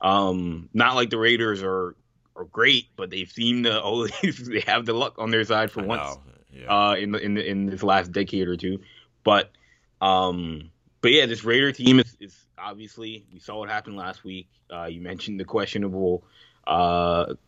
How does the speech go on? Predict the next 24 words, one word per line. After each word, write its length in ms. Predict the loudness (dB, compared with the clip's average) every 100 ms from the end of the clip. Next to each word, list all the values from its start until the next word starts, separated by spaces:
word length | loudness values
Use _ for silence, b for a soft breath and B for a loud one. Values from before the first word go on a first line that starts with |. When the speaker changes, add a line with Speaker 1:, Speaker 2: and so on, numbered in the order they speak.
| _
Speaker 1:
play, 220 | 4 4 4
you 180 | 2 2
know, 180 | 2 0
decision 500 | -4 0 2 4 4
making 360 | 2 2 2
and 100 | 4
game 200 | 6 6
management 540 | 6 4 2 0 -2 0
from, 280 | 0 2
uh, 340 | 2 2 2 0
from, 360 | 0 0 0
from 240 | -2 -2 0
the 80 | 2
Chargers 560 | 6 6 6 2 0
and 100 | -2
Brandon 280 | 0 0 0
Staley. 480 | 2 4 4 2 -2 B B B B 0
Um, 560 | 2 2 0 -2 -8 -14 _ 2
but 120 | 4
they 120 | 4
came 200 | 6 6
off 180 | 4 4
that, 240 | 2 0 -2
that 220 | -2 -2